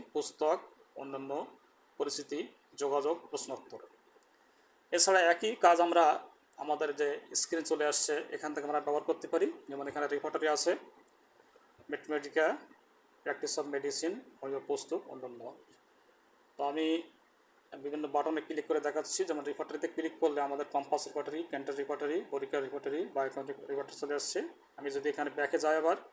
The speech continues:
ম্যাথমেটিকে ক্লিক করলে ক্যান্টার ম্যাথমেটিকা, তুলনামূলক ম্যাথমেটিকা, বরিকার ম্যাথমেটিকা, আর বরিকার ইংরেজি ম্যাথমেটিকা, ওষুধ পরিচয়,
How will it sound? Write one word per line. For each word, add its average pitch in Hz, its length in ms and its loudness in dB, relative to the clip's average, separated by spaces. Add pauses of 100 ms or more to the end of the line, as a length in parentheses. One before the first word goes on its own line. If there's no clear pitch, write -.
(960)
ম্যাথমেটিকে 156 440 -2
ক্লিক 165 300 -4
করলে 160 360 4 (500)
ক্যান্টার 151 300 -2
ম্যাথমেটিকা, 151 720 0 (100)
তুলনামূলক 147 380 -4
ম্যাথমেটিকা, 147 680 -4
বরিকার 143 260 -4
ম্যাথমেটিকা, 143 680 -6 (1040)
আর 131 320 -2
বরিকার 151 580 0 (120)
ইংরেজি 147 320 -4
ম্যাথমেটিকা, 147 640 -2 (800)
ওষুধ 143 300 -4 (100)
পরিচয়, 147 460 -2